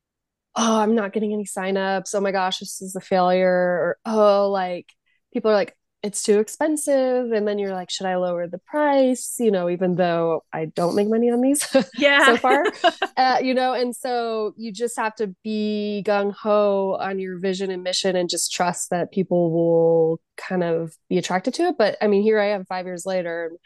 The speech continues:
Speaker 1: frankly, I've never, you know, worked on it full time, which is what I intend and hope to do. And I
Speaker 2: Mm-hmm.
Speaker 1: think that that'll put some fuel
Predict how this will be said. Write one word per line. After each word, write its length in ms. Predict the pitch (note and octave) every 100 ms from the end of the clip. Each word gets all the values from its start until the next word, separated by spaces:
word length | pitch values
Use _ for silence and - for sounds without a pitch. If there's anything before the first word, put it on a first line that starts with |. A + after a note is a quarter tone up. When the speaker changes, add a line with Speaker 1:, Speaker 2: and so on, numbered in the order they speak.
| - - - _
Speaker 1:
frankly, 400 | G3+ F#3+ G3+ F3+
I've 100 | F3
never, 440 | F#3+ F3+ F3 F3 D#3+ _
you 100 | G3+
know, 180 | F3+ E3
worked 260 | E3 F3+ F#3
on 140 | F3+
it 100 | E3+
full 180 | - E3+
time, 640 | E3 - F#3 E3+ E3 G3 -
which 200 | F3+ -
is 140 | D#3+
what 140 | E3+ E3
I 220 | E3 E3 -
intend 380 | F3+ - E3 D#3+
and 120 | E3
hope 260 | F#3+ F#3 - -
to 60 |
do. 400 | F3+ F#3+ G#3+ C4+ D#4
And 100 | F#3
I 40 |
Speaker 2:
Mm-hmm. 80 | F3
Speaker 1:
think 240 | F#3 D#3 -
that 140 | E3 -
that'll 280 | D3+ E3+
put 240 | E3+ F3+ -
some 200 | E3+ F3
fuel 500 | - E3 D#3 E3+